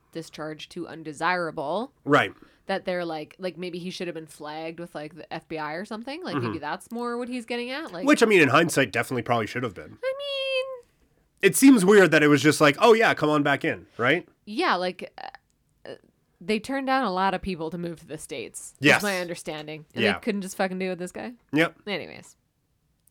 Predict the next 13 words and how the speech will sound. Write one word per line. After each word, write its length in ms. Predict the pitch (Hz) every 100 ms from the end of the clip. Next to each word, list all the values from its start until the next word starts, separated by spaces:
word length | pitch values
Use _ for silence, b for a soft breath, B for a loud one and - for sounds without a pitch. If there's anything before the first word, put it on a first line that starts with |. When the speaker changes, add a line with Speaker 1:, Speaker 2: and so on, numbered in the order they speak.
| -
Speaker 1:
In 140 | 233
nineteen 360 | 262 294 370 320
sixty-three, 560 | 247 - 240 - 185 -
Oswald, 540 | 175 190 185 156 165
using 320 | 180 190 214
an 80 | 220
alias, 480 | 175 185 170 139 156
purchased 420 | - 208 202 277
a 60 | 254
rifle 340 | 190 180 202
for 160 | 196 196
thirty 300 | - 180 180
bucks. 420 | 160 - - -